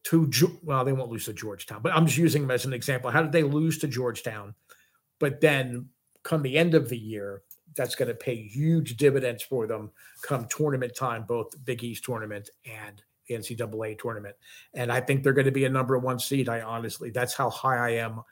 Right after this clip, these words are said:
on Creighton. I think they have all of the pieces. If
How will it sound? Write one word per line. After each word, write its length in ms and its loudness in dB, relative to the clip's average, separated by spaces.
on 160 -6
Creighton. 440 -4
I 80 -6
think 260 -6
they 140 -2
have 200 -8
all 300 6
of 100 2
the 100 0
pieces. 640 -4
If 160 0